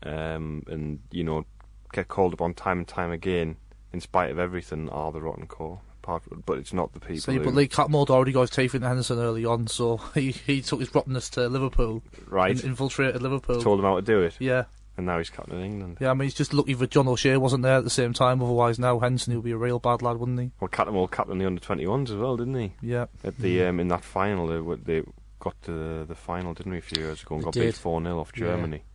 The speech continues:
Speaker 3: That was, but that was a good Germany team. That was Özil and Muller and everybody, wasn't
Speaker 1: Yeah.
Speaker 3: it, when they were young? But it was a decent England team. That was, like,
Speaker 1: Yeah,
Speaker 3: Downing
Speaker 1: Walcott.
Speaker 3: and, um, Walcott, uh, Leighton Baines played.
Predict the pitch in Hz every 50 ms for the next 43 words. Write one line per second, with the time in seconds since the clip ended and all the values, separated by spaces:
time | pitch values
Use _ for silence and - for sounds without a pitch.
0 | - - - 135 131 135 110 104 - - 143 123 123 120 113 107 104 - 127 110
1 | - - 127 117 117 113 107 - - 113 110 120 113 110 104 117 113 117 117 117
2 | 107 117 113 113 113 117 120 120 120 120 120 120 113 127 131 127 139 135 - 131
3 | 123 123 120 123 127 127 127 131 131 127 - - - - - - - - 123 113
4 | 113 120 117 117 113 117 113 117 117 117 117 165 185 202 190 190 202 185 143 131
5 | 143 151 185 233 208 - - 143 120 117 113 117 143 156 143 127 117 120 113 107
6 | 98 - 120 120 120 120 120 120 120 98 - - - 113 110 113 - - - -
7 | 117 110 110 110 107 107 107 110 107 117 117 117 120 113 - - - 123 123 120
8 | - - - - 113 117 107 107 107 107 113 123 113 107 107 104 131 127 123 123
9 | 123 123 127 120 - - - - 123 123 120 123 127 123 -